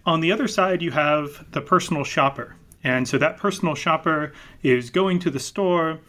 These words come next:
picking out the groceries that the customer has ordered, and delivering them to the customer's doorstep. The third side of this marketplace is the retailers. So Instacart has a hundred and sixty different retail partners.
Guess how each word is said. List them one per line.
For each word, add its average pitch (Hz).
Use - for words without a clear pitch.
picking 185
out 165
the 156
groceries 156
that 135
the -
customer 143
has 127
ordered, 160
and 143
delivering 147
them 131
to 143
the 131
customer's 127
doorstep. -
The 175
third 330
side 170
of 151
this 147
marketplace 143
is 139
the 131
retailers. 139
So 151
Instacart 180
has 139
a 135
hundred 190
and 143
sixty 180
different 143
retail 135
partners. -